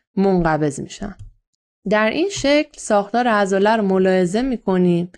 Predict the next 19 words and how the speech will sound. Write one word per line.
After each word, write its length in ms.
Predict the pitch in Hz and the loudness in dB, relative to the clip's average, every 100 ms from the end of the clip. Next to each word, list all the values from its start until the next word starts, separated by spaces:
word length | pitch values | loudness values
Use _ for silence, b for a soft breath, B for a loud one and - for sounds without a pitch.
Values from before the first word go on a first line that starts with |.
| _ _ - | _ _ -4
در 200 | 202 208 | 0 0
این 280 | 220 247 233 | 0 0 -2
قسمت 340 | 214 233 254 | -2 -2 0
عضله 420 | 208 196 190 208 | 0 2 2 2
قرار 380 | 240 269 262 262 | 0 0 0 0
گرفته 580 | 247 247 247 247 247 240 | 0 0 -2 -2 -2 -2
که 100 | 220 | -2
به 120 | 208 | -2
وسیله 540 | 196 196 185 190 208 254 | 0 0 0 0 2 0
ضربپی 960 | 208 202 196 190 - 214 240 254 254 _ _ _ - | 0 0 0 -4 -4 -2 0 -2 -6 _ _ _ -2
یا 220 | 190 196 | 0 0
تاندون 920 | 196 - 190 190 185 208 214 190 180 _ _ | -2 -2 0 2 2 2 2 0 -4 _ _
به 100 | 190 | 0
استخوان 800 | 190 185 - 185 202 202 208 226 | 0 0 -2 -2 -2 0 0 0
متصل 600 | 220 190 190 180 180 214 | 0 0 -2 -4 -2 -4
شده. 680 | 240 208 175 175 165 170 - _ _ _ _ | -2 -2 0 0 0 -2 -8 _ _ _ _
هر 260 | - 285 339 | -2 0 2
دو 120 | 285 | 2
استخوان 960 | 226 208 - 208 - 220 233 247 269 | 2 0 -2 -4 -2 0 0 -2 -4